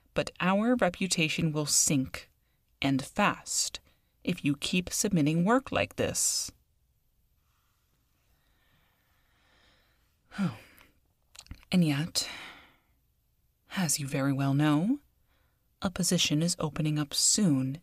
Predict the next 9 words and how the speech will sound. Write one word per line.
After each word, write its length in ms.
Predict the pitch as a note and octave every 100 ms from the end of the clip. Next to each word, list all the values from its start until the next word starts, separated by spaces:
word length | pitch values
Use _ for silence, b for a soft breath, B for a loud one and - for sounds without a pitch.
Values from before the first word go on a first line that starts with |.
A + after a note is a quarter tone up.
| _
in 140 | E3+ -
upper 260 | E3 -
management. 800 | C#3+ C#3+ C#3 C3+ D3 C#3 D3 - - _ _ _ _ _ _ _ _ _ _
Whoever 460 | - G#3 C#4+ G#3+ C4+
they 140 | C#4
hire 420 | A#3 D3 C#3 C3+ C#3
for 120 | -
this 200 | D3 -
position 640 | - D3+ C#3+ - E3+ A#3+